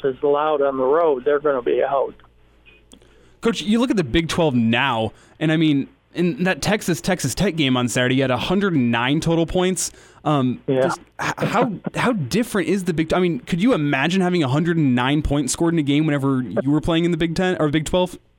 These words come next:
Speaker 1: That's, that's what you call basketball on grass. <laughs> I mean, you know, it's, it, it, it, the offenses are just,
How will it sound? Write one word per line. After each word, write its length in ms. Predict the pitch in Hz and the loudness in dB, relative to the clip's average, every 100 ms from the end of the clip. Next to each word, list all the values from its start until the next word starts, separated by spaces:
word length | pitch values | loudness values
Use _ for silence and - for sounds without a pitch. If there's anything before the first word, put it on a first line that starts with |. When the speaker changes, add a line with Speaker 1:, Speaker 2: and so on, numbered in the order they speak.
| _ _ _ _ _ _ _ _ | _ _ _ _ _ _ _ _
Speaker 1:
That's, 180 | 180 185 190 170 - | -2 -2 -2 -2 0
that's 260 | 233 214 - | -2 0 -2
what 180 | 160 | -2
you 100 | 165 160 | 0 0
call 220 | 175 156 | 0 0
basketball 800 | 143 165 156 - 151 151 151 151 | 0 0 0 -2 -4 0 0 0
on 200 | 139 143 | 0 -2
grass. 440 | 135 151 151 123 131 - - - | 0 2 2 0 -4 -10 -20 -4
<laughs> 1300 | 226 233 - 370 277 - 339 - 294 - 240 - - - _ _ _ - 165 _ - - - - 208 - _ - 233 - _ _ _ - | -2 -2 -2 0 0 -2 -4 -2 -4 -6 -6 -6 -8 -16 _ _ _ -10 -10 _ -20 -20 -20 -4 -2 -2 _ -4 -2 -2 _ _ _ -2
I 160 | 180 175 | -2 0
mean, 220 | 190 180 - _ - - - - | -2 -2 -4 _ -20 -20 -20 -2
you 140 | 196 | 2
know, 200 | 214 190 | 2 2
it's, 140 | 180 185 | 0 -2
it, 480 | 185 - 202 180 190 - - | -4 -4 -4 -2 -2 -4 -4
it, 180 | 170 156 | -2 -2
it, 160 | 175 160 - | -4 -4 0
the 140 | 160 156 | 0 2
offenses 600 | 180 - 196 175 202 165 | 0 0 -2 0 -2 0
are 120 | 156 | 0
just, 260 | 143 165 | 2 0